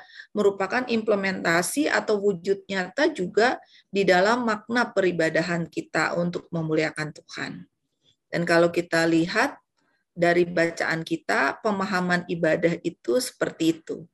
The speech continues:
ya, secara komprehensif. Nah, oleh sebab itu, eh, kita melihat demikian. Nah,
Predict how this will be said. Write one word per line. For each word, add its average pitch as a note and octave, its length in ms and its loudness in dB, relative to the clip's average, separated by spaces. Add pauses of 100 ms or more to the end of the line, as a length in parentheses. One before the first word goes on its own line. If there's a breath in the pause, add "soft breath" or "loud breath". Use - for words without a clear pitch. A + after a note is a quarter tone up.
(160)
ya, F#3 100 0
secara F#3+ 560 0
komprehensif. E3+ 960 -6 (960 loud breath)
Nah, E3 240 0
oleh F#3 100 4
sebab G3 460 0
itu, E4+ 480 0 (260)
eh, F#3+ 320 4
kita D4 540 -6 (240)
melihat G3+ 560 0
demikian. E3+ 720 -8 (1400)
Nah, D3+ 400 -8